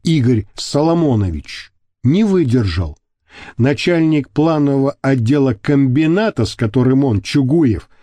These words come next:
вместе напополам акционировал завод, продал Чугуеву за бесценок свою долю и улетел за горизонт в здоровое и сытое небытие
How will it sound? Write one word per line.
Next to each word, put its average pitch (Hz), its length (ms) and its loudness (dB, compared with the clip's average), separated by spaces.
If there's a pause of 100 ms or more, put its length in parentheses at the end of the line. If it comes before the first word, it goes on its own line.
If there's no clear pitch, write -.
(240)
вместе 139 720 0
напополам 151 800 0
акционировал 156 880 0
завод, 156 500 -2 (720)
продал 220 540 0
Чугуеву 151 720 0
за 107 220 0
бесценок 147 600 -2
свою 180 400 0
долю 277 560 0 (460)
и 240 200 0 (100)
улетел 180 960 0 (200)
за 107 300 -2
горизонт 175 800 0 (300)
в 120 60 0
здоровое 139 800 0
и 170 120 2
сытое 202 480 0
небытие 170 800 0